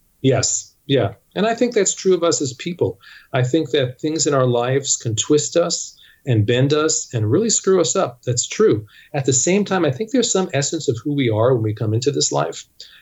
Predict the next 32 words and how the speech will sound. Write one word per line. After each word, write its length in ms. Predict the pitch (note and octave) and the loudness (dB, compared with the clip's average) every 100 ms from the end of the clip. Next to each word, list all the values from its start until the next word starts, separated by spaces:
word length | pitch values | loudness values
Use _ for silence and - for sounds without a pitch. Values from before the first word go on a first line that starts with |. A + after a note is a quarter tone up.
| _ | _
that 220 | C3+ A#2+ A#2 | -2 0 0
stays 380 | - C3 C3 | 2 2 0
with 120 | A#2 G#2 | -2 -4
us 180 | G2 | -4
no 80 | G#2+ | -6
matter 220 | G#2 G2+ | -6 -4
what. 260 | G2+ G2+ - - | -4 -4 -6 -6
It 140 | C#3 C3+ | -2 0
may 160 | D3+ | 2
get 260 | D3+ C#3+ A2 | 2 -2 0
buried 520 | C3 F3 A#2 G2+ G#2 _ _ _ _ | 0 2 0 -4 -12 _ _ _ _
by, 420 | A#2 A#2 A#2 A2+ A2 | -2 -2 0 -2 -4
uh, 380 | A2 G#2+ G#2+ - _ B2+ | -4 -4 -6 -10 _ -2
outer 180 | A#2 | 0
circumstances 840 | A#2 - G#2+ A2 G#2 A2+ G2+ A2+ G#2+ | 0 0 -2 -4 -6 -6 -4 -4 -2
or 120 | G#2+ | -2
abuse 400 | G2+ A2 G#2 - | 0 0 2 2
or 80 | G#2+ | 2
whatever 360 | G#2+ G#2 G#2 | 2 2 2
else 260 | G#2 G2+ - | 2 0 -2
and 100 | G2+ | -4
twist 300 | - B2+ - | 0 0 0
us. 180 | - - - - | -2 -2 -10 -8
But 140 | B2+ B2 | -2 0
I 120 | B2 | 2
think 220 | F3 E3+ | 0 0
that 180 | C#3+ B2 | -2 0
essence 400 | C#3+ D#3 C#3 A#2+ | -2 0 0 0
is 100 | A#2 | -2
always 340 | A#2 A#2+ A#2+ A2+ | 0 0 0 0
in 160 | B2 | 0
there. 280 | G#2+ F#2+ - | -2 -4 -10